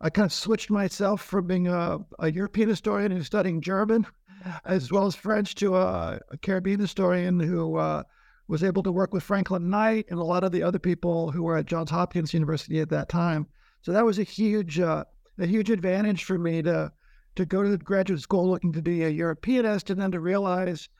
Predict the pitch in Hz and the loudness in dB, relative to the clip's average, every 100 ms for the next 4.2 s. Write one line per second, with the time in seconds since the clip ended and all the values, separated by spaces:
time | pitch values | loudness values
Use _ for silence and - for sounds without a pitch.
0 | _ _ _ _ - 196 208 202 190 180 | _ _ _ _ -4 0 0 0 0 -2
1 | 175 165 190 208 190 180 185 180 175 180 | -2 0 2 2 2 2 0 2 0 0
2 | 165 180 180 175 185 190 190 185 180 165 | 0 0 0 0 0 0 0 0 0 -2
3 | 160 - - 180 180 285 170 165 151 175 | -6 -6 -2 0 2 2 2 0 0 -2
4 | 156 - | -4 -10